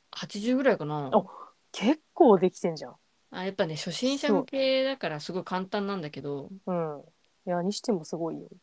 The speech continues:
Speaker 1: そう、ちょっとね、もうちょっとで、できるかなって感じかな。
Speaker 2: そっか。
Speaker 1: うん。
Speaker 2: え、いいね。いや、私なんかね、あの、先輩の結婚式で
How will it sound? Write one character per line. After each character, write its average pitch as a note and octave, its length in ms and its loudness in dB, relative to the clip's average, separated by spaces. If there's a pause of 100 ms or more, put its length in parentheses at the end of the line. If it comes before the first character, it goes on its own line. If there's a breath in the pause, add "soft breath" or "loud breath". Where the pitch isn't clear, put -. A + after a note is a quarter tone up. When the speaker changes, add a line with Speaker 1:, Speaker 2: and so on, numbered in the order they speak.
(500)
Speaker 1:
そ D3+ 500 -14
う、 - 60 -20
ち - 120 -10
ょ - 20 -6
っ - 20 -8
と G3+ 160 -20
ね、 C#3+ 320 -14 (340)
も F3 120 -10
う E3 60 -10
ち G#3 80 -6
ょ - 20 -6
っ - 20 -18
と F3 160 -12
で、 C#3+ 140 -8 (180)
で D#3+ 120 -12
き E3 120 -6
る D#3 80 -6
か D#3 100 -8
な E3+ 120 -4
っ F3 80 -8 (100)
て - 80 -16
感 C3 220 -16
じ - 80 -16
か - 100 -16
な。 C#3 240 -12 (640)
Speaker 2:
そ - 160 -20
っ - 20 -20 (120)
か。 - 180 -20 (320)
Speaker 1:
う D#3 60 -18
ん。 F3+ 40 0
Speaker 2:
え、 F#3+ 40 4
い G#3 40 4
い G#3 40 4
ね。 D#3+ 280 -8 (920 loud breath)
い F#3 60 -4
や、 D3+ 80 0
私 G3+ 240 0
な B3 80 4
ん G#3+ 40 0
か D3+ 300 -8 (380)
ね、 D#3 280 -8 (340)
あ - 200 -4
の、 - 300 -16
先 G3+ 160 2
輩 G#3 140 8
の G3 60 4
結 G#3 180 0
婚 G3+ 180 4
式 - 160 -6
で D3+ 260 -10